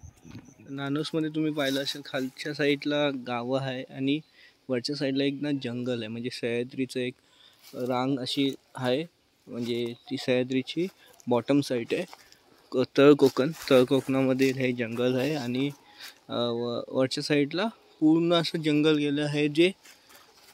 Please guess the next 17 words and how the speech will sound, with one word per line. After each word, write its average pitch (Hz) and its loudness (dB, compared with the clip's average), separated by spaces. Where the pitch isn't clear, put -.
पूर्ण 170 8
वेंडलेलं 147 8
आहे 143 6
जंगल. 135 4
त्यामध्ये 143 4
बिबटे 139 4
आहेत, 139 2
रानगवे 143 8
आहेत, 131 4
तसेच 139 2
विविध 147 8
प्रकारचे 147 4
प्राणी 139 4
पण 143 4
आहेत. 139 4
जसे 147 4
आपण 151 6